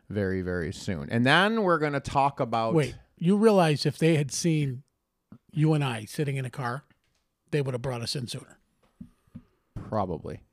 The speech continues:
Speaker 1: 'Cause just like the bagel place, they, they would have been like, "Oh, we're gonna get all our,
Speaker 2: Rent
Speaker 1: we're gonna
Speaker 2: check.
Speaker 1: get all our rent, and we're gonna make all our rent and all of our
Speaker 2: Right.
Speaker 1: profits right here today with
Speaker 2: We
Speaker 1: these guys."
Speaker 2: spent a lot of,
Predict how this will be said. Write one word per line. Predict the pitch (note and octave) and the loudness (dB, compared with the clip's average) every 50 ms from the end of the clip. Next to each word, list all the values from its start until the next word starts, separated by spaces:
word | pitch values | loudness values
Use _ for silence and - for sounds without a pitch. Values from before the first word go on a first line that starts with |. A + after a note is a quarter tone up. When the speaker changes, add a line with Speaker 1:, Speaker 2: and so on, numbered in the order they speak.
| _ _ _ _ _ - | _ _ _ _ _ -4
Speaker 1:
'Cause | - A2+ G2+ G2 | -2 -2 -2 0
just | - B2+ - - | -2 -2 0 0
like | B2+ A#2 - | 0 0 0
the | - A2 | 0 0
bagel | G2 A#2 A2+ G2+ G2+ G2 | 2 2 2 2 0 -2
place, | - - G2 F#2 - | -2 -4 -4 -4 -4
they, | - G2+ | -6 -6
they | G2 F#2 G2 G2 F#2+ | -6 -4 -6 -6 -4
would | F#2+ G2 | -4 -4
have | F#2 F#2 G2 | -6 -6 -6
been | G2 | -8
like, | F#2+ - - | -8 -4 -2
"Oh, | A2+ A2 - - | -2 -2 -2 -4
we're | A2 G2+ | -6 -8
gonna | G#2+ G#2 G2 F#2 | -6 -6 -6 -6
get | G2 F#2 | -4 -4
all | G2 G2 G#2+ A2 | -2 -2 0 0
our, | G#2 G#2+ - _ _ - | -2 -4 -6 _ _ -4
Speaker 2:
Rent | C#3+ D3+ D3+ D3+ | 0 0 2 2
Speaker 1:
we're | |
gonna | B2 A#2+ A#2 | 2 2 2
Speaker 2:
check. | - | 2
Speaker 1:
get | A#2+ A2 | 2 2
all | G#2+ A2 A#2+ B2+ | 2 2 2 2
our | B2+ B2+ - - - | 2 0 -2 -4 -6
rent, | A#2+ A#2 B2 C3 B2+ - - | -6 -4 -2 -4 -4 -6 -8
and | - A2 | -8 -8
we're | A2+ A2 | -6 -4
gonna | A#2+ A#2 A2+ | -2 -2 -2
make | A#2 A2+ - | -2 -2 -2
all | A#2+ A2+ A#2 B2+ | -2 -2 -2 -2
our | B2 A#2+ | -4 -4
rent | A#2 A#2+ A#2+ E2+ | -4 -6 -6 -6
and | G2+ G#2+ | -6 -4
all | A2+ A#2 A#2 | -4 -4 -2
of | G#2+ | -2
our | A2+ A2 | -4 -4
Speaker 2:
Right. | - | -4
Speaker 1:
profits | - A#2+ A2 G2+ - - G2+ - - E2+ | -4 -4 -4 -4 -4 -6 -8 -8 -8 -6
right | G2 G#2+ G#2+ G#2+ | -6 -4 -4 -4
here | A2+ G2+ G2 - | -6 -8 -8 -6
today | - A2+ G#2 G2+ G2 | -6 -6 -6 -4 -4
with | F#2+ F#2+ F#2 | -4 -4 -2
Speaker 2:
We | B2+ E3+ | 0 0
Speaker 1:
these | A3+ A3 | 0 0
guys." | - - | -2 -4
Speaker 2:
spent | - - D#3 D3+ C#3 | -8 -6 -6 -6 -4
a | A#2+ | -6
lot | A2+ A2+ B2 A#2+ | -6 -8 -8 -10
of, | G#2+ | -10